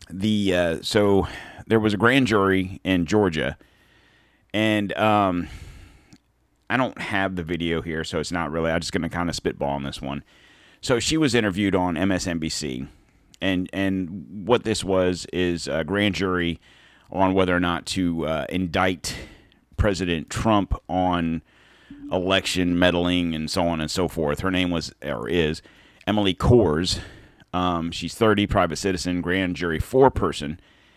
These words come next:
Um, she, the, the M S N, M-,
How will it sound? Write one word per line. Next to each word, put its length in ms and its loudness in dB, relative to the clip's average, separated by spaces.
Um, 640 2
she, 440 2
the, 280 -10
the 140 0
M 120 4
S 120 0
N, 300 2
M-, 200 2